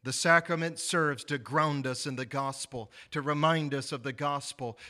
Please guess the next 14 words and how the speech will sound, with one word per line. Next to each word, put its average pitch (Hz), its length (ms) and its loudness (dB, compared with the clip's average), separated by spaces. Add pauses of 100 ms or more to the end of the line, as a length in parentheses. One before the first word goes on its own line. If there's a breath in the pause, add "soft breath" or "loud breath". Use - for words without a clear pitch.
to 165 100 0
bring 180 320 4
us 170 160 0
back 160 380 0
to 131 80 -4
Christ, 139 540 -2 (200 loud breath)
to 151 80 -6
keep 190 320 0
us 180 180 0
rooted 139 640 2 (680)
in 160 100 0
the 135 100 0
right 135 320 -2
thing. 101 440 -2